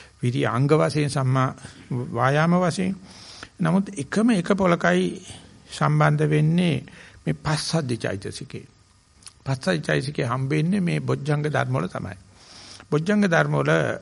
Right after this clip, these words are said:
ඒ පස්සද්ධි චෛතසිකේ තමයි කියනවා මේ සුවසේවාව කියන ලෝකේ ඇති කරලා දීලා තියෙන්නේ. කෙනෙකුට, අ,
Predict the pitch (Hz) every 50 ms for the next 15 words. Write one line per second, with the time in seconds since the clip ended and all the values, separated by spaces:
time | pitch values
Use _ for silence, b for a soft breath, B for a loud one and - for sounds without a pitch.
0 | - B B B B B B B B _ - - 131 120 - - 139 131 127 -
1 | - 196 190 175 156 170 160 - 151 156 156 147 - 170 156 139 135 - 117 120
2 | 127 127 135 131 - 147 143 170 190 196 185 196 175 - - - 170 151 156 -
3 | - 185 165 147 160 143 135 135 143 135 - 147 139 160 160 135 131 131 - -
4 | - - - 127 123 - 85 90 95 101 98 87 87 85 - - - - - _
5 | _ B B B B B B B B B - 151 143 165 170 170 170 175 - 175
6 | 165 147 131 123 - - - - - - _ _ - 135 113 104 110 104